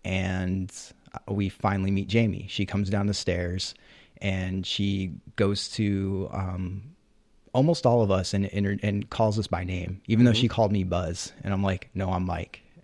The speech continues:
Speaker 1: And she's like, "Okay, hi, Mike." <laughs>
Speaker 2: <laughs>
Speaker 1: Um, and then she went to, like, all the different people, and she told us, uh, to gather around the table. And
Speaker 2: By the way, uh, describe Jamie. What is she like?
Speaker 1: Um, she's,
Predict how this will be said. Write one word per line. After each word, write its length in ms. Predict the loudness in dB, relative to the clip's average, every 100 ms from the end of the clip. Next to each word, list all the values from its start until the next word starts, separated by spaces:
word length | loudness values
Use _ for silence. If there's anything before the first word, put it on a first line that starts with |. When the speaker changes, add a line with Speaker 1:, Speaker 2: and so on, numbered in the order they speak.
| -10
Speaker 1:
And 80 | -4
she's 60 | -2
like, 140 | 2
"Okay, 340 | 0 0 -6 -4
hi, 100 | -2
Mike." 500 | -2 0 -2 -2 -8 -8 -8
<laughs> 100 | -8 10
Speaker 2:
<laughs> 140 | 10 10
Speaker 1:
Um, 480 | 8 8 6 2 0 -4 -6 -14 -20 _
and 140 | 0 2
then 100 | 2
she 140 | 2 0
went 180 | 0 -2
to, 300 | -2 0 -2
like, 200 | -4 -6 _ -12 -6
all 160 | 2 2
the 60 | 2
different 300 | 0 -2 -4
people, 420 | -6 -4 -6 -8 -14 -6
and 460 | -2 0 0 -2 -6 -10
she 180 | -4 -2
told 300 | 0 0 2
us, 480 | 0 0 -6 -8 -10 -6
uh, 200 | -4 -2
to 160 | -4
gather 300 | 0 2 4
around 200 | 4 4
the 60 | 2
table. 460 | 0 -2 0 0 -2 _ _ -20 -20 -20 _
And 480 | 0 2 2 2 0
Speaker 2:
By 120 | 0
the 100 | 0
way, 160 | 2 2 0 -6
uh, 100 | -6 -4 -8 -4
describe 380 | -4 0 0 0
Jamie. 340 | -2 -2 -2
What 120 | 0
is 60 | 0
she 140 | 0
like? 280 | -2 -4 -8 -18 _ _ _
Speaker 1:
Um, 400 | 4 8 8 6
she's, 840 | 4 4 4 2 2 0 0 -4